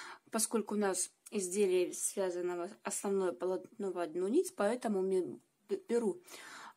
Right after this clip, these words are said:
одну нить нашего мохера. Если вы вязали в две нити, либо в три, значит, соответственно, м, берете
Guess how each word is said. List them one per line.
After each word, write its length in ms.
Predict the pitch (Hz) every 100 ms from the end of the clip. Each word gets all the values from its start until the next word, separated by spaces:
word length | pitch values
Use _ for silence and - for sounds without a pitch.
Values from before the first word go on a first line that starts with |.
| -
одну 500 | 214 185 214 180 -
нить 500 | 190 190 170 - - - _ _ _ _ _ _ _ -
нашего 480 | 254 214 202 - 208
мохера. 580 | 202 202 - 226 208 202 - - -
Если 320 | 233 226 233
вы 180 | 214 196
вязали 380 | 190 180 185 175
в 120 | 170 170
две 320 | 175 190 180
нити, 340 | 165 156 -
либо 240 | 170 160 180
в 80 | -
три, 260 | 302 370
значит, 320 | 240 220 220
соответственно, 880 | - 196 - 208 240 - 190 175 160 -
м, 280 | 180 175 165 - - - - -
берете 840 | 208 190 202 233 - 202 180 170